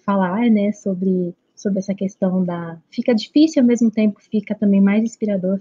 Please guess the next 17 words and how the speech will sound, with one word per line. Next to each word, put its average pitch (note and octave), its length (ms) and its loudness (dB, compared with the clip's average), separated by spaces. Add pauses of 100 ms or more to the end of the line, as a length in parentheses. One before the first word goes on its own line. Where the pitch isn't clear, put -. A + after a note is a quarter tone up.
falar F#3 180 -4
sobre F#3 220 -8
essa F3+ 160 -10
questão F#3 340 -6
da F3+ 100 -2
verticalização F#3 1000 -4 (600)
da G#3 120 0
pesquisa, G#3+ 680 0 (460)
porque G#3+ 320 -2
como A3+ 220 2
ela B3 100 4
colocou A#3 480 2
mesmo G#3 280 4
nesse G3+ 280 0
último G3 400 0
slide, F#3 640 -2 (500)
é, F3+ 540 2